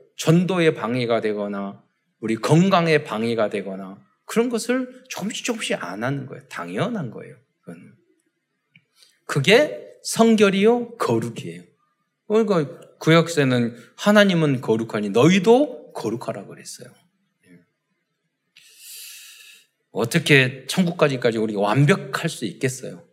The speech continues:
그러나 거기를 향해서 계속 가는 거예요. 왜? 주님을 사랑하니까. 복음을 위해서. 네. 말했죠. 하나님의 온전하신 같이 말씀대로 살아야 될 거 아니에요.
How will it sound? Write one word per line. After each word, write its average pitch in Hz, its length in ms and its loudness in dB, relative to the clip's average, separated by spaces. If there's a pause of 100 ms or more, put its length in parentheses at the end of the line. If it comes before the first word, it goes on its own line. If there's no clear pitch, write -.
(160)
그러나 175 600 -4 (200)
거기를 127 380 -4
향해서 131 520 -4
계속 - 600 -8
가는 95 300 -12
거예요. 95 280 -20 (220)
왜? 113 280 -4 (600)
주님을 131 320 0
사랑하니까. 117 720 -10 (400)
복음을 131 540 2
위해서. 90 340 -12 (380)
네. - 80 -20 (1080)
말했죠. 127 380 0
하나님의 233 560 6
온전하신 233 600 6
같이 214 800 6
말씀대로 240 520 2
살아야 190 320 0
될 156 200 -2
거 127 100 -4
아니에요. 110 300 -8